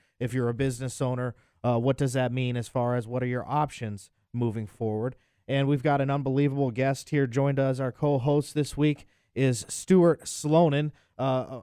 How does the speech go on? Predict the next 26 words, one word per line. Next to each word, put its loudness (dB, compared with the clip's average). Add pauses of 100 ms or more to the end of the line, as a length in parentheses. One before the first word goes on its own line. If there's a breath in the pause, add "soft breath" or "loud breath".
a -12
fantastic 2
contributor 0
to -2
the 0
program, 0
one -2
of -2
my -2 (300 soft breath)
personal -2
favorites. -4 (240)
Uh, 0
president 2
of -4
sig 0
Consulting, -2
Stuart -2
is -4
a -6
forty-three-year-old -2
veteran -4
and -8 (160)
expert -4
in -2
the -4
employee -4